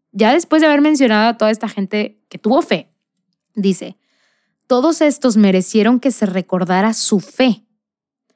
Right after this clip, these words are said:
pero no por eso consiguieron el objeto de la promesa. Es que el objet-, ay, no, espérame.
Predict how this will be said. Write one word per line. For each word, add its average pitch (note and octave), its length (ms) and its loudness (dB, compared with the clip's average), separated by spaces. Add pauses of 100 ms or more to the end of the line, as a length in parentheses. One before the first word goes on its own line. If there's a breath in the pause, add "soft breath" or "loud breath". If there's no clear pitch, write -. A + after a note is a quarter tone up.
(340)
pero B3 220 2
no C#4+ 240 2
por F#4 200 2
eso G3+ 520 -2 (180)
consiguieron A#3 720 2
el D4 140 2
objeto G#3+ 640 -4
de F#3+ 140 -2
la F3+ 160 -2
promesa. E3+ 640 -8 (1160)
Es A3+ 240 0
que C#4 240 -2
el G#3 200 0
objet-, C4+ 580 -4 (380)
ay, G3+ 120 -4
no, F#3 60 -4
espérame. E3 340 -16